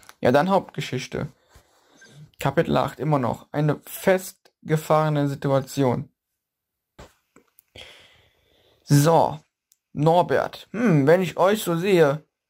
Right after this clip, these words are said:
beschleicht mich der Verdacht, dass ihr es auf den Orden abgesehen habt. Bist du etwa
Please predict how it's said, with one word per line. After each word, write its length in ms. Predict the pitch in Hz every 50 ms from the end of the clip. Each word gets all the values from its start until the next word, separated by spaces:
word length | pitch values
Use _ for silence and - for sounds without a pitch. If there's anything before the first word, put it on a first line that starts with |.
| _ _
beschleicht 640 | _ - 160 160 - 170 156 160 165 196 - - -
mich 340 | 160 165 180 - - _ _
der 200 | - 143 147 151
Verdacht, 500 | 156 - 196 190 - 151 170 190 - _
dass 280 | - 147 151 - - _
ihr 300 | _ 143 151 160 143 -
es 240 | - 131 156 156 -
auf 260 | - 131 147 151 156 - -
den 160 | - 151 110
Orden 240 | 120 185 196 156 123
abgesehen 480 | 135 135 - - 143 127 131 131 127 123
habt. 320 | 120 117 - _ - _ _ _ _ _ _ _ _ _ _ _ _ _ _ _ _ _ _ _ - _ _ _
Bist 300 | - 151 160 - - _
du 160 | 175 175 170 180
etwa 600 | 170 160 156 - - 147 147 143 139 156 156